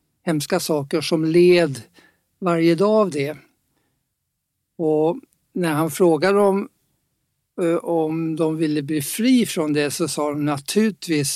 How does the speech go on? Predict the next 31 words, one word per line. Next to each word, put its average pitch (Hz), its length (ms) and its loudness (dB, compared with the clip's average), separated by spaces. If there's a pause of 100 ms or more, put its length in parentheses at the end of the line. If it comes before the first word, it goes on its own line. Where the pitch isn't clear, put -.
(340)
så - 60 -20
skulle - 320 -8
jag 147 140 -4
vilja, 143 300 -8 (800)
men 165 140 -2
jag 160 160 0
kan 185 240 0
inte, 165 300 0
jag 170 260 0
kan 185 200 0
inte 156 560 0 (420)
komma 160 300 -2
bort 226 260 0
från 156 220 -10
det. 160 160 -6
Det 160 140 -6
stör 170 340 2
mig 170 160 0
varje 165 300 2
dag, 143 460 -2
stör 156 280 -2
min 160 200 -2
sömn 151 420 -2
och 147 100 -6
stör 147 260 -4
min, 147 260 -2 (340)
mitt 160 200 -4
liv 147 440 0 (180)
varje 147 280 -4
dag." 139 260 -10 (960)
Ja, 185 60 -6